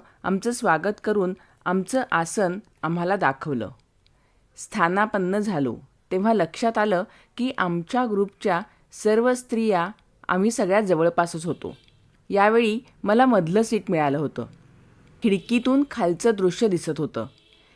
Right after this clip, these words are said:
सर्व हवाई सुंदरी लाल रंगाच्या पोशाखात होत्या.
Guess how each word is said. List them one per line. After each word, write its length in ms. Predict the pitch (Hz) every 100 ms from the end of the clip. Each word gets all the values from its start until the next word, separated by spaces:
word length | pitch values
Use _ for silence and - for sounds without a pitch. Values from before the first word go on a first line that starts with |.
| _ _
सर्व 380 | - 202 190 220
हवाई 480 | 269 269 180 180 196
सुंदरी 540 | 202 190 180 208 190 196 - -
लाल 320 | 175 160 196
रंगाच्या 580 | 240 226 180 180 180 214
पोशाखात 600 | - 180 156 165 165 180 170
होत्या. 320 | 151 - 117